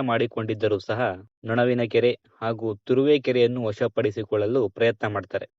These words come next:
ಇದನ್ನು ಮಲಿಕ್ ರೆಹಾನ್ ಬಿಜಾಪುರದ ಸುಲ್ತಾನರಿಗೆ ತಿಳಿಸ್ತಾನೆ. ಆಗ ಬಿಜಾಪುರದ ಸುಲ್ತಾನ ಶ್ರೀರಂಗಪಟ್ಟಣವನ್ನು ಸಂಪೂರ್ಣವಾಗಿ ವಶಪಡಿಸಿಕೊಳ್ಳಲು ಸಾವಿರದ ಆರುನೂರ ನಲವತ್ತರಲ್ಲಿ ತನ್ನ ದಂಡನಾಯಕ ಮುಸ್ತಫಾ ಖಾನ್ ನೇತೃತ್ವದಲ್ಲಿ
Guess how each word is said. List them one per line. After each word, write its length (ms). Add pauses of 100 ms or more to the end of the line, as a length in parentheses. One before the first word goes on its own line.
(180)
ಇದನ್ನು 340
ಮಲಿಕ್ 320
ರೆಹಾನ್ 420
ಬಿಜಾಪುರದ 600
ಸುಲ್ತಾನರಿಗೆ 680
ತಿಳಿಸ್ತಾನೆ. 520 (340)
ಆಗ 320
ಬಿಜಾಪುರದ 680
ಸುಲ್ತಾನ 460 (520)
ಶ್ರೀರಂಗಪಟ್ಟಣವನ್ನು 1120
ಸಂಪೂರ್ಣವಾಗಿ 800
ವಶಪಡಿಸಿಕೊಳ್ಳಲು 960 (520)
ಸಾವಿರದ 300
ಆರುನೂರ 400
ನಲವತ್ತರಲ್ಲಿ 760 (340)
ತನ್ನ 240
ದಂಡನಾಯಕ 640 (800)
ಮುಸ್ತಫಾ 460
ಖಾನ್ 360
ನೇತೃತ್ವದಲ್ಲಿ 800